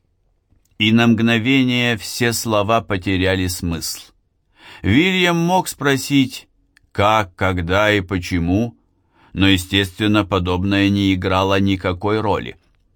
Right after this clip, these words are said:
И Коннорс мог ведь ответить, не потому что знал, но, наверное, ведь понял уже. Возможно, встретился с кем-то, прогуливаясь по всем помещениям,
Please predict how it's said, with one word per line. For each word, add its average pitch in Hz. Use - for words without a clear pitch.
И 135
Коннорс 139
мог 139
ведь 170
ответить, 92
не 110
потому 156
что 165
знал, 135
но, 87
наверное, 98
ведь 95
понял 160
уже. 87
Возможно, 101
встретился 117
с -
кем-то, 127
прогуливаясь 113
по 104
всем 104
помещениям, 92